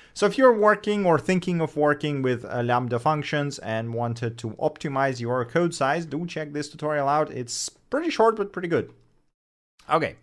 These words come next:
Continuing, we got React context, uh, without context using X state. Uh, this is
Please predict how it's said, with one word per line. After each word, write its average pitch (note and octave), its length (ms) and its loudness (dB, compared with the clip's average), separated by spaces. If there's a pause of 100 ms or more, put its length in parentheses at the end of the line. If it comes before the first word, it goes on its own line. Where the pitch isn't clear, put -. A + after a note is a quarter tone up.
(540)
Continuing, C#4+ 440 4
we B3 120 0
got F#3 260 6
React F3 460 0
context, E3+ 720 -2
uh, D3+ 260 4
without C3+ 540 2
context A3 640 2
using C3+ 640 -2
X - 240 -4
state. C#3+ 680 0
Uh, D3+ 160 0
this G3+ 280 -6
is - 320 -6